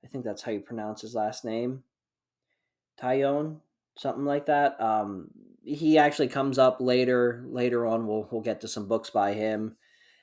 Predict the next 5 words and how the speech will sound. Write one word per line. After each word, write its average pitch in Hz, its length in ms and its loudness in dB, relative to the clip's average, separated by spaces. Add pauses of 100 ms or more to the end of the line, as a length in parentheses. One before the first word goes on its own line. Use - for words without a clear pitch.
(120)
And 135 240 4
artists, 151 680 6 (420)
Fernando 180 880 8
Blanco. 120 1080 -2 (280)
Fernando. 92 1200 -8